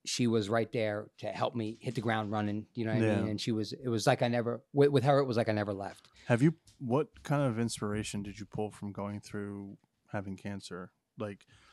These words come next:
Speaker 2: you, I feel like it's a lot of alone time, right? You got a lot of alone time,
Speaker 1: Yeah.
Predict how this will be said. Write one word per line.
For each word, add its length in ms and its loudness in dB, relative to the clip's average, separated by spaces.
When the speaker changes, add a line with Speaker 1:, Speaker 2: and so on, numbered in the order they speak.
Speaker 2:
you, 200 -6
I 80 -6
feel 160 -2
like 140 0
it's 120 -4
a 40 -2
lot 180 -2
of 80 -6
alone 380 -4
time, 400 -10
right? 220 -8
You 120 -10
got 160 -10
a 40 -8
lot 160 -6
of 120 -8
alone 400 0
time, 540 2
Speaker 1:
Yeah. 20 0